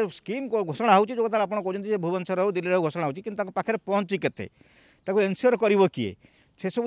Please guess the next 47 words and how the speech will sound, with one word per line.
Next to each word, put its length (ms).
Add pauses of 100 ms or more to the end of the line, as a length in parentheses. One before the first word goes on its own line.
ଯେଉଁମାନେ 360
ଏଇ 100
ଯେଉଁ 100
ଦାୟିତ୍ୱରେ 360
ଅଛନ୍ତି, 220 (100)
ସେମାନେ 280
କୋଉଠି 240
ନା 80
କୋଉଠି 160
ଅବହେଳା 320
କରୁଛନ୍ତି, 320
ଯାହାଫଳରେ 400
କି 180
ସେମାନଙ୍କ 380
ପାଖରେ 320
ପ୍ରପର 340
ବେନିଫିଟ୍ 380
ପହଞ୍ଚୁନାହିଁ 340 (380)
କି 140
ପ୍ରପର 300
ଇନଫର୍ମେସନ୍ 400
ହିଁ 120
ପହଞ୍ଚୁନି। 320
ସେମାନେ 240
ବ-, 160
ସବୁଠୁ 320
ବଡ଼ 240
କଥା 140
ହେଉଛି 180
ଯଦି 200
ଇନଫର୍ମେସନ୍ 440
ଲ୍ୟାକ୍ 200
କରୁଛି। 260 (380)
ଯଦି 200
ଇନଫର୍ମେସନ୍ 400
ଯେତେବେଳେ 280
ଲ୍ୟାକ୍ 200
କରିବ, 180 (380)
ସେତେବେଳେ 320
ବା-, 240
ଯିଏ 160 (100)
ବଦମାସି 380
କରିବା 180
କଥା, 200
ସେ 60 (100)
ଅନେକ 180
ଜିନିଷ 200